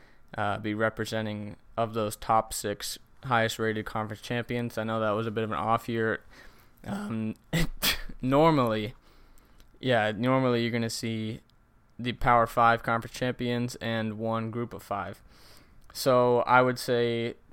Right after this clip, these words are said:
the winners of the new format, uh, the group of five, of course, because they've been pushing for this, even threatening to make their own championship,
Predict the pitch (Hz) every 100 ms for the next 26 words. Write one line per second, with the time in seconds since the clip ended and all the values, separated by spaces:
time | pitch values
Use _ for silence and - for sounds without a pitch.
0 | - 123 117 135 165 160 - - 139 147
1 | 151 151 - 147 156 156 160 - _ -
2 | 113 113 110 110 131 143 - 113 110 110
3 | - - - - - - - 107 - 120
4 | 101 104 - - 117 - 110 107 110 -
5 | - 110 110 113 110 107 107 113 - 120
6 | 113 107 107 110 104 - 113 113 110 110
7 | - 120 110 113 113 - 107 110 113 117
8 | 113 - 123 131 127 - 110 - 107 -
9 | 107